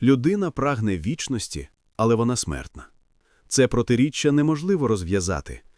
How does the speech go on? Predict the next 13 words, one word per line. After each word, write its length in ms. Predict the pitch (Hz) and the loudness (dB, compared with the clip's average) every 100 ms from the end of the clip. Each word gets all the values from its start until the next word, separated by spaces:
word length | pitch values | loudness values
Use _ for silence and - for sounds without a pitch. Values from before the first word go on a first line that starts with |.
| _ _ | _ _
Не 200 | - 110 | 0 4
існує 500 | 123 113 131 160 151 | 4 2 0 2 2
способу 560 | 117 - 127 139 127 110 | -2 0 2 2 0 0
примирити 520 | 98 98 104 135 104 | 0 2 2 2 0
наші 320 | 92 107 - | 0 0 -2
бажання 500 | 87 87 85 110 127 | -2 -2 -2 0 -2
з 80 | 117 | -2
реальністю. 760 | 120 123 107 73 65 - - - _ _ _ _ _ - | -4 -2 -2 -4 -6 -10 -12 -16 _ _ _ _ _ 0
І 100 | 120 | 2
саме 340 | - 302 285 | 2 0 0
це 260 | - 202 156 | -2 0 0
Кам'ю 400 | - 104 107 147 | 0 2 2 2
називає 580 | 117 92 92 123 123 | 2 0 0 0 -2